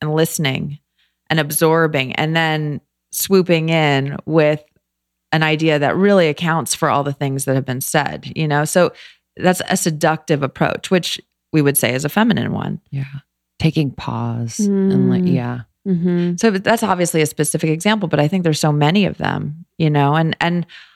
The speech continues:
Speaker 1: sometimes men don't respond well to women acting like men, you know? You, I, unfortunately, there's so
Speaker 3: Yeah.
Speaker 1: many labels, and this is one of the big things we're working on is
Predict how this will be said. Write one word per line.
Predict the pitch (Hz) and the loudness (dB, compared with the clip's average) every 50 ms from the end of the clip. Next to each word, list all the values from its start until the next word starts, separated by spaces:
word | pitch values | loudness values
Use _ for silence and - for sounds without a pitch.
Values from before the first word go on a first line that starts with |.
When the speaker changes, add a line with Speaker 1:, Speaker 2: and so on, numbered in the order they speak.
| _ _ _ _ - | _ _ _ _ -4
Speaker 1:
sometimes | - - 285 320 320 330 311 269 208 | 0 0 0 2 2 0 0 2 2
men | 196 196 208 220 233 233 233 220 | 4 4 4 4 2 2 0 0
don't | 180 196 196 185 - | 2 2 0 0 0
respond | 180 185 - - 175 170 180 202 196 165 | -2 -4 -2 -2 0 0 0 0 0 0
well | 156 143 127 - - - - - - | 2 0 0 0 -2 -4 -6 -6 -6
to | - - 170 156 147 | -2 0 2 2 2
women | 139 147 160 160 160 156 151 143 - _ _ _ - - _ _ _ _ _ - | 2 2 2 2 2 2 0 0 -2 _ _ _ -20 -20 _ _ _ _ _ -2
acting | 143 151 160 - - 160 147 | -2 -2 -2 -2 -4 -4 0
like | 139 135 143 - | 0 0 0 0
men, | 151 147 143 143 - 160 156 143 151 160 _ _ _ _ _ _ | 0 0 0 0 0 -2 -6 -8 -12 -14 _ _ _ _ _ _
you | - 170 165 160 | -2 0 2 2
know? | 156 151 151 151 160 180 | 2 2 2 2 0 0
You, | 196 190 180 165 98 - | 0 0 0 0 0 0
I, | - - 175 165 - - | 0 0 -2 -4 -4 -4
unfortunately, | - - 190 180 - 214 226 220 - 226 214 185 151 180 175 170 170 165 165 | -2 -2 -2 0 2 2 2 2 2 0 0 2 2 2 2 4 4 2 2
there's | 151 165 165 190 185 | 2 0 0 2 4
so | 185 | 4
Speaker 3:
Yeah. | 180 | 6
Speaker 1:
many | 185 190 170 165 160 | 6 6 6 6 4
labels, | 170 180 190 180 156 143 127 135 147 | 4 4 2 2 2 2 0 0 0
and | 156 160 | 0 -2
this | 165 160 | 0 -2
is | 160 151 | -2 0
one | 165 160 | 0 0
of | 156 147 | 0 0
the | 139 | 0
big | 147 156 151 151 | 0 0 0 0
things | - - 147 143 147 | -2 -4 -2 -2 0
we're | 151 139 | 0 0
working | 131 139 156 170 170 160 135 | 2 2 0 0 0 -2 0
on | 123 120 120 | 0 2 2
is | 120 123 131 147 - - | 2 0 0 -4 -8 -14